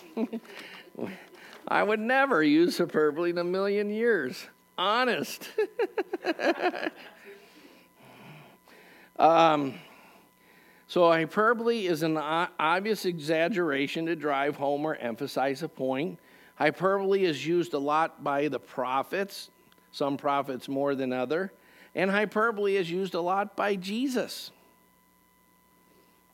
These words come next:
Okay, it's use of an extravagant statement that's not meant to be taken literally, but to focus attention on the importance of this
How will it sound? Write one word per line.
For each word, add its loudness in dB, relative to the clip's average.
Okay, 0
it's -6
use 0
of 2
an 0
extravagant 0
statement 0
that's -2
not 2
meant 0
to 0
be -2
taken -2
literally, 0
but 2
to 0
focus -2
attention -4
on 0
the 2
importance -4
of 0
this -2